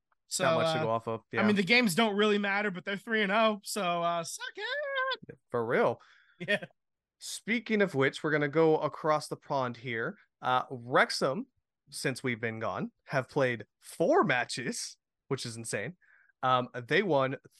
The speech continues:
Speaker 2: three to zero against Crawley Town in the Football League Trophy Cup, which is different.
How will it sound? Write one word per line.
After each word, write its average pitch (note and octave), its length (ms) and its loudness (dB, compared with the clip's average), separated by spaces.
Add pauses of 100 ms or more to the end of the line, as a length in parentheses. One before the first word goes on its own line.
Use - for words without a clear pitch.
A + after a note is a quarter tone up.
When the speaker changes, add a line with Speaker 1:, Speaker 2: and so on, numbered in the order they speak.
(120)
Speaker 2:
three D3 400 2
to C#3 60 2
zero D3 500 0 (380)
against B2 420 -4
Crawley C3 340 0
Town A#2 480 -4
in C3 260 -4 (100)
the C3 260 -8
Football G#3 420 0
League D#3+ 220 -6
Trophy C#3+ 500 -4
Cup, - 260 -10 (160)
which - 200 -16
is G#2+ 260 -12 (460)
different. D3+ 280 -6